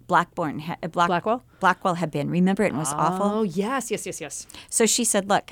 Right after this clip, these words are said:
Speaker 1: I mean, she's not choosing the nicest hospital. She's choosing one of the worst hospitals, but
Speaker 2: Yeah.
Speaker 1: says, you know, I want to."
Speaker 2: Admirable.
Speaker 1: So they said, "Yes, your students can go." Now, when Anne,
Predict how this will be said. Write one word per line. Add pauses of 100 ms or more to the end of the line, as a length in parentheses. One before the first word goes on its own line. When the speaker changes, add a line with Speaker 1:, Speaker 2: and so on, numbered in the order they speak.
Speaker 1:
I
mean,
she's
not
choosing
the
nicest
hospital.
She's
choosing
one
of
the
worst
hospitals,
but
Speaker 2:
Yeah.
Speaker 1:
says,
you
know,
I
want
to."
Speaker 2:
Admirable. (180)
Speaker 1:
So
they
said,
"Yes, (180)
your
students
can
go." (920)
Now,
when
Anne,